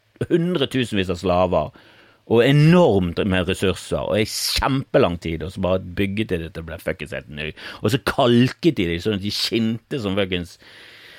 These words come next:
ja, det må, det må ha sett så jævla, eh, fabelaktig ut. Men, eh, så kommer du til urbefolkningen i U S A, som har le-, levd i pakt med naturen, og de brukte alt fra bøffelen, og de var bare sånn, de var så jævlig gode. Det er sånn, det er sånn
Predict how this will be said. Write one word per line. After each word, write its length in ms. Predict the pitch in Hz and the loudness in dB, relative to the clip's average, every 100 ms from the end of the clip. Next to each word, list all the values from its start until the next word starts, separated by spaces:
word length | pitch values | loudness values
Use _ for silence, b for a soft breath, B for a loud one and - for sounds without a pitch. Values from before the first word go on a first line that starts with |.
| B B B B B B B B | B B B B B B B B
ja, 140 | 117 - B B - | -2 0 B B -4
det 300 | 131 117 127 143 | 0 0 0 2
må, 140 | 143 127 113 117 | 4 4 4 4
det 80 | |
må 140 | 147 156 | 4 4
ha 60 | 127 | 4
sett 320 | - 156 - | 2 -2 -2
så 140 | - 101 | 2 4
jævla, 360 | 90 101 98 80 78 78 73 | 4 2 4 4 2 0 -2
eh, 240 | 80 80 73 | -4 -6 -6
fabelaktig 640 | - 95 80 55 - - | 0 2 2 -2 -6 -8
ut. 220 | 64 107 107 | -10 -8 -4
Men, 160 | 160 110 | -4 -4
eh, 80 | 95 | -6
så 80 | 147 | -2
kommer 180 | 214 214 | 0 2
du 80 | 175 | 0
til 220 | - 190 | 0 0
urbefolkningen 580 | 156 120 117 - 107 107 | 2 2 0 0 -2 -2
i 60 | 92 | 0
U 60 | 110 | -2
S 140 | - | 0
A, 240 | 147 85 78 | 2 2 -2
som 160 | - 104 | -6 -4
har 80 | 120 | -2
le-, 40 | 117 - | -4 -4
levd 380 | 117 117 107 135 | 0 0 0 -4
i 0 | |
pakt 480 | - - 123 - - | -4 -6 -8 -10 -10
med 160 | 85 82 | -8 -6
naturen, 720 | - - 92 87 73 82 87 | -8 -4 -4 -4 -4 -6 -6
og 80 | 90 | -4
de 80 | |
brukte 240 | 92 - - 117 | -6 -6 -6 0
alt 320 | 113 87 - | 2 0 -2
fra 80 | 85 | -4
bøffelen, 640 | 87 - - - 78 71 | -4 -6 -10 -14 -12 -8
og 80 | 98 | -8
de 80 | 98 | -6
var 100 | 110 82 | -6 -6
bare 160 | 87 101 | -8 -8
sånn, 160 | 87 | -8
de 80 | 95 110 | -8 -10
var 100 | 123 | -10
så 160 | - 104 - - | -10 -10 -12 -12
jævlig 560 | 95 101 143 107 92 87 | -10 -8 -8 -8 -12 -14
gode. 560 | - 120 95 90 90 - | -10 -8 -8 -10 -16 -10
Det 160 | 120 | -6
er 80 | 127 | -2
sånn, 160 | 127 110 | -2 0
det 140 | 127 | 0
er 60 | - | 0
sånn 340 | - 226 151 | 2 4 6